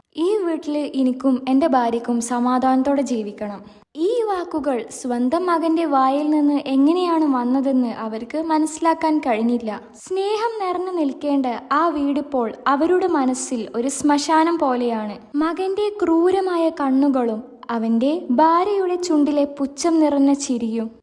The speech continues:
അവരുടെ ഹൃദയത്തിൽ ഒരു വാള് പോലെ തുളച്ചു കയറി. "ഞാൻ എങ്ങോട്ട് പോകും മോനെ?" ഒരു പാവത്തിനെ പോലെ ആ ഉമ്മ ചോദിച്ചു. പക്ഷേ ആ വാക്കുകളൊന്നും അവന്റെ ഹൃദയത്തിൽ ഒരു ചലനം പോലും ഉണ്ടാക്കിയില്ല.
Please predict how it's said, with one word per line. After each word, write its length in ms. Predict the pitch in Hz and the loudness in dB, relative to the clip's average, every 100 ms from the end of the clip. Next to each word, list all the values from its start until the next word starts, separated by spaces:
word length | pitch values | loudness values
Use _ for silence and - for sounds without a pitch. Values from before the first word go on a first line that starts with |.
| - | -14
അവരുടെ 600 | 349 381 440 440 440 330 | -12 -8 -8 -8 -10 -8
ഹൃദയത്തിൽ 600 | 311 240 269 254 254 208 - | -8 -6 -8 -8 -10 -12 -6
ഒരു 140 | 269 311 | -2 0
വാള് 440 | 262 254 285 320 | 0 2 2 0
പോലെ 420 | 320 277 247 240 240 | -2 -4 -2 -4 -4
തുളച്ചു 380 | 240 233 240 294 277 | -6 -6 -6 -10 -6
കയറി. 380 | 226 220 214 196 - - | -6 -6 -10 -16 -20 -6
"ഞാൻ 340 | 285 330 370 392 | -2 -2 -2 -4
എങ്ങോട്ട് 460 | 320 302 339 339 | -2 -2 -2 -4
പോകും 460 | 381 311 294 285 277 | -2 2 2 2 2
മോനെ?" 440 | 269 254 254 247 - - - | 2 0 -2 -6 -10 -18 -6
ഒരു 240 | 415 453 466 466 | -4 -2 -4 -2
പാവത്തിനെ 720 | 311 302 320 349 349 349 359 | 0 0 0 -4 -6 -6 -6
പോലെ 500 | 349 302 262 240 226 220 | -6 -4 -4 -4 -6 -4
ആ 160 | 233 | 0
ഉമ്മ 400 | 262 247 247 247 247 | 0 0 0 -4 -8
ചോദിച്ചു. 600 | 247 226 226 226 - 208 - - _ - | -6 -6 -6 -10 -8 -10 -10 -20 _ -10
പക്ഷേ 500 | 330 - - 311 285 - | -10 -8 -6 -4 -6 -4
ആ 260 | 311 370 440 | -4 -2 -4
വാക്കുകളൊന്നും 920 | 349 320 320 339 320 349 302 262 240 - | 0 0 -2 -2 0 2 0 -2 -4 -6
അവന്റെ 400 | 269 294 320 359 | -2 2 2 0
ഹൃദയത്തിൽ 800 | 349 302 262 262 262 262 240 226 | -2 -4 -4 -4 -4 -4 -8 -6
ഒരു 320 | 233 247 349 - | -4 -4 -4 -6
ചലനം 480 | - 339 359 415 415 | 0 2 2 2 2
പോലും 340 | 381 339 311 262 | 2 4 2 2
ഉണ്ടാക്കിയില്ല. 840 | 254 247 254 262 269 240 220 208 | 0 2 0 -2 -6 -4 -6 -10